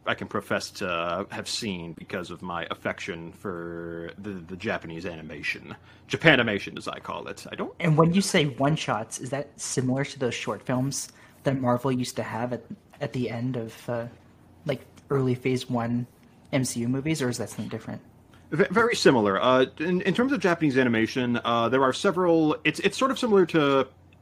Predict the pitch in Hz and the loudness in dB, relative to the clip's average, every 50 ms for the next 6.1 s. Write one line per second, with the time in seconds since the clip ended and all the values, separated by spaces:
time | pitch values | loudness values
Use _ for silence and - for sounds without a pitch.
0 | - - - - 156 175 196 208 220 226 151 139 131 127 127 123 131 135 143 170 | -20 -4 2 6 6 6 6 6 4 4 2 2 4 6 6 6 6 6 4 4
1 | 180 - 117 110 - - 143 139 139 139 131 - - - 123 120 - 151 120 135 | 4 2 0 -2 -2 0 2 2 2 2 0 -2 -2 0 0 0 0 -2 -4 -4
2 | 135 - - 113 117 117 - 160 - 131 - 131 120 156 143 131 123 - - - | -4 -2 -2 -2 -2 -2 -2 -2 -2 -2 -2 -2 0 2 2 2 2 0 -2 0
3 | 143 151 - - - - - - - - - - - - _ _ - - - - | 0 0 0 -2 -8 -10 -12 -16 -20 -20 -20 -20 -20 -20 _ _ -20 -20 -20 -20
4 | - - - 117 113 110 113 110 107 - - - - 135 127 123 123 117 110 117 | -20 -10 -4 0 2 4 4 2 0 -2 0 2 4 4 4 4 2 2 0 -2
5 | 113 - 101 98 104 92 87 87 87 80 82 78 - - - 107 101 101 104 110 | -4 -6 -6 -6 -6 -6 -6 -8 -8 -8 -8 -8 -10 -8 -4 -2 -2 0 0 -2
6 | 107 104 | -2 -4